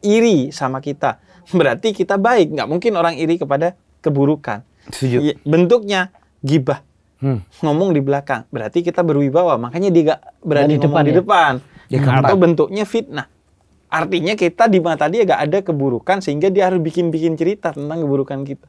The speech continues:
Speaker 1: Makanya
Speaker 3: Iya,
Speaker 1: gua
Speaker 3: iya. Ya kalau,
Speaker 2: Bagus
Speaker 3: kalau prinsip saya sih
Speaker 2: banget.
Speaker 3: sama ya,
Speaker 2: Nggak,
Speaker 3: Bib.
Speaker 2: itu empat itu bagus banget ya.
Speaker 1: Itu.
Speaker 3: Kalau prinsip
Speaker 1: Gimana?
Speaker 3: saya
Speaker 1: Jadi,
Speaker 3: sih itu, Bib, sama
Speaker 1: tahun
Speaker 3: juga.
Speaker 1: ini?
Speaker 2: Apa?
Speaker 1: Kan udah bagus banget tuh
Speaker 2: Enggak,
Speaker 1: katanya.
Speaker 2: enggak, tapi gue
Speaker 1: <laughs>
Speaker 2: terkesima tadi. Karena make sense.
Speaker 3: Apa itu?
Speaker 2: Empat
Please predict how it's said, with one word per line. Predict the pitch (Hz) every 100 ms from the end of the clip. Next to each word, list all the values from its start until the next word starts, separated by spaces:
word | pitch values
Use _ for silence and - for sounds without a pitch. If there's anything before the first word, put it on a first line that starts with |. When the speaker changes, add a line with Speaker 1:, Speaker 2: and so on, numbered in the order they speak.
| -
Speaker 1:
Makanya | 175 190
Speaker 3:
Iya, | -
Speaker 1:
gua | 190
Speaker 3:
iya. | 98 - - _ _ - - _ _ _ -
Ya | 151
kalau, | 156 185
Speaker 2:
Bagus | 117
Speaker 3:
kalau | 165 180
prinsip | 185 151 -
saya | 190 202
sih | 247
Speaker 2:
banget. | 170 175 160 -
Speaker 3:
sama | 196 214 170
ya, | 147
Speaker 2:
Nggak, | -
Speaker 3:
Bib. | 151
Speaker 2:
itu | 226
empat | 208 185 175
itu | 190 220
bagus | 170 143 143 170 160
banget | 190 214 190
ya. | 196 190
Speaker 1:
Itu. | - 147 _ _
Speaker 3:
Kalau | - 180 185 180
prinsip | 165 185
Speaker 1:
Gimana? | 185
Speaker 3:
saya | 120 190 220
Speaker 1:
Jadi, | 233
Speaker 3:
sih | 277 -
itu, | 208 175 - _ -
Bib, | 156 143 -
sama | 165 190
Speaker 1:
tahun | 180
Speaker 3:
juga. | 202
Speaker 1:
ini? | 156 123 _ _ _ _ _ _ _ - -
Speaker 2:
Apa? | 233 262 - _ -
Speaker 1:
Kan | 180 190
udah | 175 165
bagus | 170 180
banget | 151 139 165
tuh | -
Speaker 2:
Enggak, | 180 -
Speaker 1:
katanya. | 247 240
Speaker 2:
enggak, | 247 -
tapi | 196 208
gue | 196 185
Speaker 1:
<laughs> |
Speaker 2:
terkesima | - 165 170 170
tadi. | 156 151 139 - - - 120
Karena | 160 220
make | 240 240
sense. | - 165 117 98 - - _ _ _ _
Speaker 3:
Apa | 151 147
itu? | 180
Speaker 2:
Empat | 185